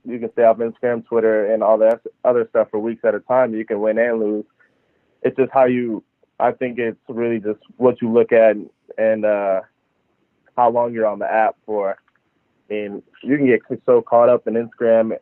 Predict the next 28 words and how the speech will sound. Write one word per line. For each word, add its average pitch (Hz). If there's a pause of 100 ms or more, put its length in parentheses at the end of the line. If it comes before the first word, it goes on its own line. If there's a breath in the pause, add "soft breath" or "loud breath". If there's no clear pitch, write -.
(120)
and 101 (100)
how 123
many 113
likes 104
you 113
get, 104
how 101
many 101
comments 110
you 110
get, 107
who's 117
commenting 107
at 107
you, 107 (380)
the 101
bad 113
and 107
good 110
things 104
people, 101 (160)
people 107
say 113
to 110
you. 107 (800)
It's 120
always 131
a, 107